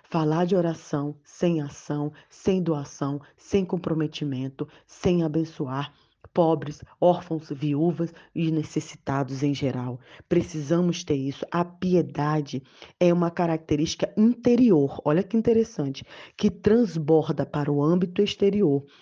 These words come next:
em gestos feitos a outros. Como que as pessoas vão ver Jesus em nós? Quando a gente transborda, quando Cristo está em nós, quando o Espírito Santo está em nós, essa,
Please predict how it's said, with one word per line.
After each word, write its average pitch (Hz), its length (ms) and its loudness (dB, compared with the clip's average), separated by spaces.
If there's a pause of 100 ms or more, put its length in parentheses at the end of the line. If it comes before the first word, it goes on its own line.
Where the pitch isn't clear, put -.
(180)
em 175 140 4
gestos 135 600 -4 (160)
feitos 131 540 -4
a 127 100 -6
outros. - 460 -14 (240)
Como 277 200 2
que 302 100 0
as 294 120 -4
pessoas 190 460 -2
vão 165 160 -2
ver 151 180 0
Jesus 135 420 -8
em 135 120 -4
nós? 127 440 -8 (460)
Quando 180 240 0
a 175 60 2
gente 175 300 -6
transborda, 135 960 -4 (380)
quando 165 260 0
Cristo 196 640 -4
está 143 260 -6
em 139 60 -4
nós, 135 260 -6
quando 160 180 -2
o 170 40 -6
Espírito 180 460 -4
Santo 185 460 -6
está 165 240 -4
em 135 80 -2
nós, 135 360 -8 (280)
essa, 170 420 -2